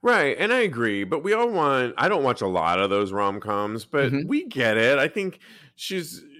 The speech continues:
Speaker 1: I think we get it that we just want to even know that we can have somebody for us and it gives us hope. We probably should realize that it's not the end all game and that what happens after the movie's over.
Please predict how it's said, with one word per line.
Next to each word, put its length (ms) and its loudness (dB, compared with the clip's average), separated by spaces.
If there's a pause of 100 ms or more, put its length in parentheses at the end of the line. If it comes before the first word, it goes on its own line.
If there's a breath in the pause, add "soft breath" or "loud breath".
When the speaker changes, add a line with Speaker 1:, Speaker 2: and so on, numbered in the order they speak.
(200)
Speaker 1:
I 140 2
think 220 -4
we 120 -6
get 260 2
it 180 0
that 120 -2
we 140 -2
just 300 -6
want 680 -2
to 200 -8
even 320 -2
know 420 2
that 100 -4
we 120 -6
can 180 -8
have 480 0
somebody 460 -4
for 300 -2
us 140 -6
and 80 -6
it 80 -10
gives 140 -2
us 220 -6
hope. 460 -6 (100)
We 300 0 (640 loud breath)
probably 440 2
should 200 -10
realize 520 2
that 120 -6
it's 160 -12
not 200 -4
the 120 -8
end 200 -6
all 200 -2
game 360 -4
and 180 -10
that 200 -6
what 160 -2
happens 420 -6 (120)
after 640 0 (100)
the 60 -6
movie's 420 -4
over. 600 0